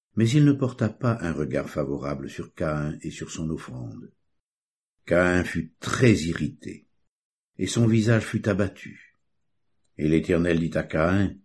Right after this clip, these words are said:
Pourquoi es-tu irrité ? Et pourquoi ton visage est-il abattu ?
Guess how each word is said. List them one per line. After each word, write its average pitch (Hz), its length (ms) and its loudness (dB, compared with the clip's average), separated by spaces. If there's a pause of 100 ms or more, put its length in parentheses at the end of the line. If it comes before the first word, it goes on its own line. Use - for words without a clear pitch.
(760)
Pourquoi 62 460 0
es-tu - 260 -8
irrité ? 82 600 -4 (580)
Et 98 100 0
pourquoi 98 420 -4
ton 87 180 -4
visage 73 800 -8 (100)
est-il 82 300 -4
abattu ? 76 560 -4